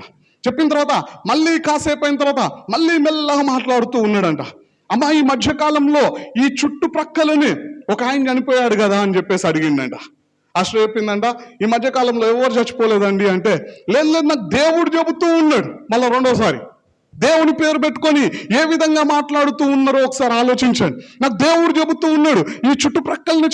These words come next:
చనిపోయినారంటే", ఆశ్రయ చెప్పిందంట, "ఈ మధ్యకాలంలో ఈ చుట్టుప్రక్కల కాదు,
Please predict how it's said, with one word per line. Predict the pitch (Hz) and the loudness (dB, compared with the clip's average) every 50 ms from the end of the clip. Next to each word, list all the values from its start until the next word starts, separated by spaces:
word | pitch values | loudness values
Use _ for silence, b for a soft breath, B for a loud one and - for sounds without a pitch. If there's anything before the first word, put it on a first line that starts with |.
| 277 | 2
చనిపోయినారంటే", | 285 285 285 302 294 285 277 269 254 240 240 247 285 254 180 - B B B B | 0 0 0 0 0 2 2 2 2 0 0 2 2 0 0 0 B B B B
ఆశ్రయ | 202 214 208 - 262 262 | -2 -2 0 0 0 0
చెప్పిందంట, | 247 247 - 254 233 226 214 190 165 143 B B B B | 0 0 0 0 2 2 2 2 0 -2 B B B B
"ఈ | 202 | 0
మధ్యకాలంలో | 226 226 247 240 277 277 277 285 285 277 262 269 240 | 0 0 0 0 0 0 0 0 2 2 2 2 2
ఈ | 175 - - 156 214 247 247 - | 0 0 -2 -2 -2 -2 0 0
చుట్టుప్రక్కల | 277 - 302 302 294 294 294 285 | -2 -2 0 -2 0 0 0 0
కాదు, | 226 240 208 165 | 2 2 0 0